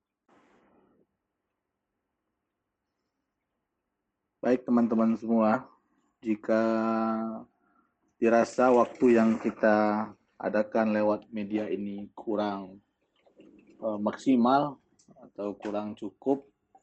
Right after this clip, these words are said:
maka nanti silakan bagi rekan-rekan yang mau bertanya atau yang mau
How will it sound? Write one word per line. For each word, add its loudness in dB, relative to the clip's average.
maka -8
nanti -2
silakan 0
bagi -4
rekan-rekan -2
yang -4
mau -8
bertanya -6
atau -6
yang -6
mau -6